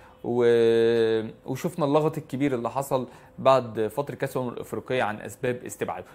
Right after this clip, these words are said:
النهارده عبد الله جمعه عمل ماتش مميز جدا، يمكن ما اختبرش دفاعيا لان منتخب بوتسوانا فعليا ما عملش اي، آه، فرص هجوميه، لكن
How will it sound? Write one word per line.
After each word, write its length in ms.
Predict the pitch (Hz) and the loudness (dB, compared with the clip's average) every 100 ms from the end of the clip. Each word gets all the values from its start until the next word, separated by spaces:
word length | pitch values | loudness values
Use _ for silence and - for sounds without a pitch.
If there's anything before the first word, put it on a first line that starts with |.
| - | -8
النهارده 300 | 135 143 139 | 2 4 4
عبد 160 | 120 139 | 4 4
الله 140 | 139 | 2
جمعه 260 | 131 143 117 | 0 0 0
عمل 300 | 139 143 143 - | 0 -2 -6 -8
ماتش 300 | 143 147 - | -8 -6 -6
مميز 400 | 120 127 135 110 | -4 -2 -4 -4
جدا، 220 | 127 156 | -4 -2
يمكن 420 | 170 175 170 151 | -2 -2 -2 -2
ما 40 | 147 | -4
اختبرش 460 | - 131 143 - | -4 -2 -2 -4
دفاعيا 400 | 123 - 104 135 | -6 -6 -4 -2
لان 260 | 127 117 120 | -4 -6 -6
منتخب 340 | 110 143 143 | -8 -6 -6
بوتسوانا 380 | 117 - 123 135 | -8 -2 -2 -2
فعليا 500 | - 107 107 156 160 | -2 0 4 4 2
ما 120 | 127 | -2
عملش 320 | 107 127 - | -4 -6 -6
اي، 220 | - 131 131 - - - | -4 -4 -6 -14 -20 -6
آه، 580 | 117 113 110 110 107 107 | 0 2 2 2 2 0
فرص 380 | 107 143 131 - | -2 -2 -2 -4
هجوميه، 440 | 117 107 123 170 - - - - | -6 -4 -2 -4 -6 -14 -18 0
لكن 400 | 139 160 160 | 2 2 0